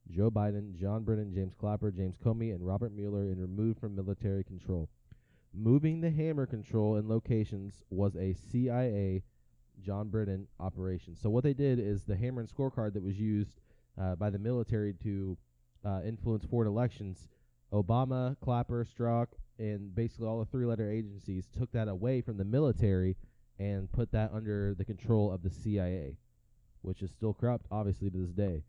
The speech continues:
So, I mean, the, you, you take that, you combine it with, uh, what's happening with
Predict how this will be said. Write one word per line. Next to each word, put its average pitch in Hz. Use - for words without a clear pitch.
So, 98
I 104
mean, 107
the, 107
you, 107
you 101
take 131
that, 127
you 101
combine 110
it 113
with, 104
uh, 101
what's 107
happening 110
with 104